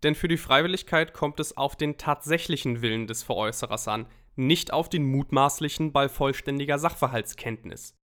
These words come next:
Fraglich ist dann aber, ob A überhaupt den Besitz durch die Probefahrt verloren hat.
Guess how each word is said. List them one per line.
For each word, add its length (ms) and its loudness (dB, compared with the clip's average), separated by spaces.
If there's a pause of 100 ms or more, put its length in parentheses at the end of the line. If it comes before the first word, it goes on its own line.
(180)
Fraglich 460 2
ist 220 -6
dann 220 2
aber, 580 0
ob 280 -4
A 220 8
überhaupt 480 0
den 280 0
Besitz 520 0
durch 200 -2
die 80 -6
Probefahrt 580 0
verloren 480 -4
hat. 260 -12